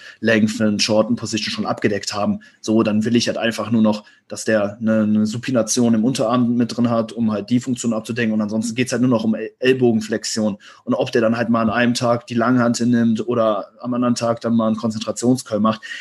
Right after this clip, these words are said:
das ist dann auch nicht mehr so relevant, also könnte man auch da, ähm, da vielleicht auch ein bisschen mehr Flexibilität bei, ich sag mal, technisch unanspruchsvollen Übungen,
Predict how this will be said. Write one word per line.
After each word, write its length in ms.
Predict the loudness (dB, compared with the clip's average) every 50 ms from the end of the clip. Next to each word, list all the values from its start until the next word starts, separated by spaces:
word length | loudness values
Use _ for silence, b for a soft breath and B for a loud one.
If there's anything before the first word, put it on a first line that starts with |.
| B B -12
das 140 | -10 -8
ist 160 | -8 -6 -6 -4
dann 100 | -2 0
auch 200 | 0 0 0 0
nicht 180 | -2 -2 0
mehr 380 | 0 2 4 4 4 4 2 2
so 340 | 0 2 2 2 2 0 0 -4
relevant, 560 | -8 -4 0 0 0 2 2 2 2 2 2
also 160 | 0 -2 -4 -6
könnte 280 | -6 -8 -8 -4 -4
man 100 | -2 -2
auch 120 | -4 -4 -4
da, 300 | -2 0 0 0 0 B B B B B B _
ähm, 240 | -2 0 0 0 -2
da 200 | -4 -6 -8 -8
vielleicht 260 | -8 -8 -8 -8 -8
auch 120 | -12 -10
ein 160 | -8 -8 -6 -4
bisschen 280 | -4 -2 0 2 4
mehr 180 | 4 4 4 2
Flexibilität 880 | 0 -4 -6 -4 -4 -6 -6 -4 -4 -4 -4 0 2 2 2 2 2 b b b b b b _ -2
bei, 340 | 2 2 4 2 2 0 -6 _ _ _
ich 100 | -12 -10
sag 100 | -6 -4
mal, 100 | -4 -4
technisch 480 | -2 -2 -2 0 2 2 2 2 2 2
unanspruchsvollen 720 | 0 0 2 0 -2 -4 -6 -8 -6 -4 -2 0 2 2
Übungen, 500 | 0 0 0 0 2 4 4 2 2 B